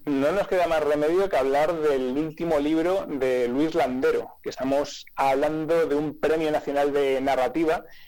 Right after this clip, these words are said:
que lo consiguió con su primera novela, es decir, llegó y besó el santo, premio nacional de narrativa con Los Juegos de la Edad Tardía, pero hace un par de añitos, en el dos mil veintidós, se llevó el premio nacional de las letras españolas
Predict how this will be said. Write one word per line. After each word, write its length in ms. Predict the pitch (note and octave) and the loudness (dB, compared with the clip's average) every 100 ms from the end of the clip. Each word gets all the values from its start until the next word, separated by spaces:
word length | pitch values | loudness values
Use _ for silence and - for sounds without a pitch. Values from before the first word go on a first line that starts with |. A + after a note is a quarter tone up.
| - | -6
que 80 | A#2+ | 0
lo 140 | A#2 | 0
consiguió 420 | A#2 - A#2+ C3+ | 0 -4 -2 0
con 140 | F3+ - | -2 -2
su 160 | D#3+ | -2
primera 300 | B2 C3 D#3+ | 0 0 2
novela, 360 | D3 C3 E3 A#2+ | 2 2 2 0
es 60 | |
decir, 400 | B2 B2+ C3+ B2+ | 0 0 0 0
llegó 320 | A2+ B2 E3+ A#3 | 0 2 2 2
y 60 | |
besó 240 | G#3+ - E3 | 0 0 -2
el 80 | |
santo, 300 | - F#3 C3+ | -2 -6 -4
premio 220 | D3+ E3 F#3 | -2 0 0
nacional 300 | - E3 D#3 | 0 0 0
de 80 | |
narrativa 640 | D3+ D3+ C#3+ C#3+ G3 G#3 F#3+ | 0 0 0 0 0 -2 -2
con 240 | - C3+ | -2 0
Los 100 | B2+ | -2
Juegos 280 | B2 F3 D#3+ | 0 0 2
de 40 | |
la 80 | C3+ | 2
Edad 160 | C#3+ - | 0 0
Tardía, 360 | B2+ B2 A#2 - - - | -2 -2 -4 -8 -18 -2
pero 220 | C#3 B2+ | 2 4
hace 400 | D3 - F#3 F3 | 2 0 2 2
un 180 | F3 E3 | 0 0
par 220 | E3+ E3 | 0 2
de 160 | D#3 D#3 | 4 2
añitos, 340 | D3+ G3+ G3 | 2 0 -2
en 60 | D#3 | 0
el 80 | B2+ | 0
dos 100 | B2 | 0
mil 140 | D3 | 0
veintidós, 480 | E3+ D#3 D3 G3 - | 0 0 0 0 -2
se 100 | C#3+ | -2
llevó 180 | B2+ D3 | 2 2
el 120 | E3 | 0
premio 200 | D#3 E3 | -2 0
nacional 320 | D#3 D3 D3+ | -2 0 0
de 80 | E3+ | 2
las 160 | C#3 C3+ | 0 0
letras 280 | D3+ F3 | -2 -2
españolas 720 | D3+ - A#2 C3 C3+ G#2+ - | -6 -4 -2 0 -2 -2 -10